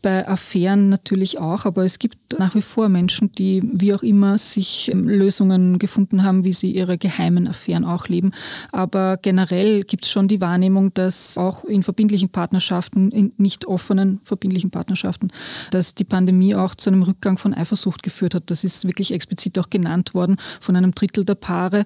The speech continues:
in einer verbindlichen Beziehung, dass sie das als eine positive Auswirkung der Pandemie wahrnehmen, dass man, ja, da irgendwie auch ein Stück mehr Sicherheit und Kontrolle über den Partner, die Partnerin hat.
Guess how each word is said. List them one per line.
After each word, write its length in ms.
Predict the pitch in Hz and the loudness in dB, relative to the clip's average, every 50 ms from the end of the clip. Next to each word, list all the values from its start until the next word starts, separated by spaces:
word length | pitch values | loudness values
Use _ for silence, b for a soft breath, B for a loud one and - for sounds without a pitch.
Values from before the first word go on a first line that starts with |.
| B B B B B B | B B B B B B
in 60 | 196 | 2
einer 100 | 185 185 | 2 2
verbindlichen 520 | - 208 - - 202 190 190 180 208 185 | 2 0 0 0 2 2 2 2 0 0
Beziehung, 540 | - 180 - - - - 190 190 190 190 190 B B B B B B B | 0 -2 -4 -4 0 2 2 4 4 2 2 B B B B B B B
dass 160 | 202 180 - | -2 -2 0
sie 80 | - 170 | 0 -2
das 200 | 185 180 - 196 | 0 0 0 0
als 140 | 185 175 | 0 2
eine 120 | 190 185 185 | 2 2 0
positive 840 | - - 185 180 - 180 _ - 190 196 185 - - 185 185 185 - | 2 0 -2 0 -2 -4 _ 0 0 0 0 0 0 0 0 0 0
Auswirkung 460 | 180 190 185 - - 196 - 196 190 | 0 -2 -2 0 0 0 2 2 0
der 80 | 185 - | 0 2
Pandemie 640 | - 196 185 170 180 180 202 190 190 196 202 196 180 | 0 0 0 2 0 0 2 4 4 4 4 4 2
wahrnehmen, 600 | 170 165 165 175 175 175 180 175 170 175 - - - | 0 0 2 2 2 2 2 2 2 0 -2 -2 -2
dass 200 | 185 175 - - | -4 -2 0 0
man, 320 | 180 170 170 170 170 185 - - - - - | 2 2 2 2 0 -2 -4 -6 -10 -8 -4
ja, 240 | 214 190 180 180 | -2 -2 0 -2
da 180 | - 180 180 180 | -2 0 0 0
irgendwie 280 | 185 175 170 170 185 175 | 2 2 2 2 0 0
auch 80 | 160 | 2
ein 80 | 185 170 | 0 0
Stück 280 | - - 202 - - | -2 -2 -6 -4 -2
mehr 380 | 196 175 175 170 170 170 180 - B B B B B B B B - | 0 2 2 2 2 0 -2 -4 B B B B B B B B -10
Sicherheit 400 | - - - 196 - 208 185 180 | -6 -4 -4 -2 0 0 0 2
und 100 | 180 - | 0 0
Kontrolle 540 | - 196 170 - - - 180 170 170 170 170 | 0 -2 -4 -4 -4 -4 0 0 0 0 0
über 140 | 170 165 | 0 -2
den 140 | 170 175 170 | -2 -2 -2
Partner, 280 | - - 165 - - 170 | -2 -4 -4 -4 -2 -4
die 80 | 170 | -4
Partnerin 500 | 165 - 180 185 - - 196 175 160 160 | -4 -4 -6 -8 -6 -6 -4 -2 -2 -2
hat. 180 | 165 185 - - | -4 -4 -8 -12